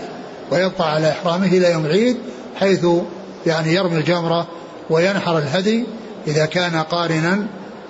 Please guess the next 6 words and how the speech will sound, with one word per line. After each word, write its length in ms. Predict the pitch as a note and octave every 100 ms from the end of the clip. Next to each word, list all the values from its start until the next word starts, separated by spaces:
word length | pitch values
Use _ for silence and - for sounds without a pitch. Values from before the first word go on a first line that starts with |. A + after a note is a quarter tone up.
| - -
آه، 220 | E3 -
يعني 480 | F3 D#3+ D#3 D#3 E3
أو 120 | D#3+
متمتعا، 760 | D#3 D3+ D#3 F3 G#3 G3+ A#3 B3+ - - - - -
ويعني، 1500 | F3 F3+ E3+ E3 D#3+ D#3 - - - - - F3 D#3+ D#3+ D#3
آه، 380 | D3+ D3 C3